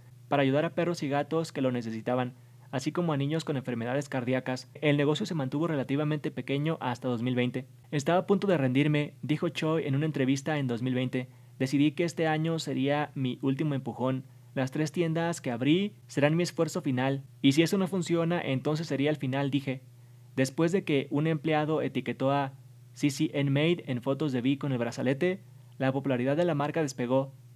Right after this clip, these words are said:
El negocio floreció, lo que resultó aún más en ventas y contrataciones de empleados. Ella etiquetó hashtag nuestra pulsera y hashtag C C N Made y explotó. Eso fue en agosto,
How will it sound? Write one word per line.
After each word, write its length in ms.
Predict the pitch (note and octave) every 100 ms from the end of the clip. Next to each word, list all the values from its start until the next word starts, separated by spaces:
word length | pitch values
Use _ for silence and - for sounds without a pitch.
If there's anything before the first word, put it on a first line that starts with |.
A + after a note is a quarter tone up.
| -
El 140 | C3+
negocio 400 | D3 D3+ D#3 F#3+
floreció, 640 | D#3+ B2+ A2+ D3 E3+ G3+ - - -
lo 160 | C#3 D3+
que 80 | D3+
resultó 460 | C#3 C#3 C3+ E3+
aún 260 | D3+ D3 D#3
más 240 | D#3 D#3+
en 100 | D#3+
ventas 520 | C#3+ D3 C#3+ D#3+ D#3+ -
y 380 | C3 B2 B2 - - - -
contrataciones 720 | - C#3 C3+ C3+ C3 C3+ D3
de 80 | C#3
empleados. 580 | A#2+ A2+ B2 B2+ B2 - -
Ella 180 | D#3+ G3
etiquetó 400 | E3+ C3+ B2+ D3
hashtag 480 | E3 D#3 D#3+ D#3+
nuestra 380 | D3 B2+ B2+ A#2+
pulsera 420 | B2 A2+ C#3+ D3+ -
y 220 | C3 A#2+
hashtag 580 | C3 C#3+ - D#3 D#3+ -
C 160 | - D3
C 160 | D3
N 100 | C#3+
Made 360 | C#3 C#3+ F3+ G3+ -
y 140 | A#2+
explotó. 560 | B2+ - B2 A#2+ C3 C3 - - - -
Eso 180 | D3 G3+
fue 140 | F#3+
en 60 | F3+
agosto, 440 | D#3+ D#3+ D#3 D#3